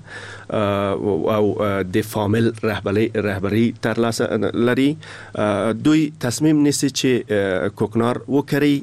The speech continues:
او، اه، د دوی، اه، ماشومان او د دوی کورنۍ په مخدره توکو، اه،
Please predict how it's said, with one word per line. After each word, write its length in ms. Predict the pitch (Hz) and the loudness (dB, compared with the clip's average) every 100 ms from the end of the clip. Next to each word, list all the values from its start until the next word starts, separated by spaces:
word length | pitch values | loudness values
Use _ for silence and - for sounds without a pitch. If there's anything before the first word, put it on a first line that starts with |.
| - | -2
او، 300 | 104 98 85 | -2 0 -2
اه، 260 | 101 95 95 | -2 0 -2
د 200 | - 107 98 | -2 -2 0
دوی، 300 | 117 117 113 - | 2 2 2 0
اه، 560 | 98 90 87 85 78 | 0 0 -2 -4 -4
ماشومان 840 | 92 104 98 - 95 107 113 110 107 | -2 -2 -2 -2 0 0 0 0 -2
او 120 | 101 | -6
د 100 | 98 95 95 | -4 -4 0
دوی 140 | 107 | -2
کورنۍ 640 | 107 104 92 107 113 110 104 - - - - | -2 -2 0 0 2 0 -2 -12 -18 -14 -8
په 400 | - 98 78 92 | -4 -2 0 0
مخدره 460 | 98 104 104 98 104 | 0 -2 -2 -2 -2
توکو، 540 | 107 117 107 110 98 - | 0 -2 0 0 0 0
اه، 380 | 101 95 85 | -2 0 -2